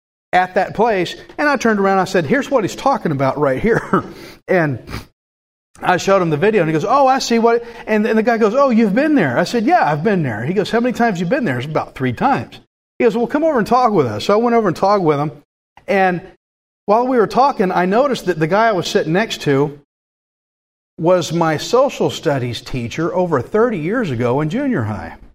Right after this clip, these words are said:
And I said, "You're Mister Goodwin, aren't you?" He goes, "Yeah." <laughs> I said, "You were my teacher over thirty years ago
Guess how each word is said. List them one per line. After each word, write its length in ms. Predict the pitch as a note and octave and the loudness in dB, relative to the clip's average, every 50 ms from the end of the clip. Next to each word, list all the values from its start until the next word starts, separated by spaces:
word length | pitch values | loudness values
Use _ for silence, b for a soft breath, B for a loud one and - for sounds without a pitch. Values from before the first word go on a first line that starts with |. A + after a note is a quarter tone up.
| _ _ _ _ _ _ _ _ _ _ _ - | _ _ _ _ _ _ _ _ _ _ _ -2
And 120 | F3 G#3 | 0 0
I 60 | A#3 | 0
said, 220 | A3 - C4 A#3 A3 | 0 0 0 0 2
"You're 120 | D4 E4+ | 2 2
Mister 360 | F4+ F#4 F4 C4 - - F3 | 2 2 0 0 0 -2 0
Goodwin, 400 | D3+ F#3+ B3 C4 A3 F#3 E3 D#3 | 2 4 4 4 2 2 0 2
aren't 280 | D#3+ E3 E3 D3+ - - | 2 0 0 -2 -4 -6
you?" 220 | A#2+ G2 F#2 D#2+ - _ _ _ _ _ _ _ _ _ _ _ _ _ | -8 -8 -10 -14 -18 _ _ _ _ _ _ _ _ _ _ _ _ _
He 100 | - G#3+ | 0 2
goes, 260 | G3+ G#3+ F#3+ E3+ - | 2 2 2 0 -2
"Yeah." 600 | E3 F3 G#3+ D4 D#4 D#4+ D4+ - A2 F#2+ - - | -4 0 0 2 4 4 2 2 0 -2 -6 -2
<laughs> 500 | - - - - - - - - - - | -2 -2 -2 -2 -8 -14 -14 -14 -4 -2
I 160 | A3+ G#3 F#3 - | -2 0 0 -2
said, 220 | - - G3 F3+ | -2 -2 0 0
"You 140 | F#3 C4 E4 | 2 2 2
were 100 | D#4 C4 | 2 2
my 180 | A3+ G#3+ G3+ | 2 2 0
teacher 460 | G3 - - D4+ D4 B3 - F#3 D#3+ D#3+ | 0 -2 -2 -4 -4 -2 0 2 2 2
over 180 | E3+ D#3+ D3 | 2 2 0
thirty 300 | C#3+ G#3+ G3+ G3 F#3 E3+ | 0 0 0 0 0 0
years 300 | E3+ G3+ A3+ A#3+ A3 E3 | 0 0 2 2 2 0
ago 380 | D3 C3 C3 B2 A2+ A#2+ A#2+ | 0 0 0 0 0 -2 -4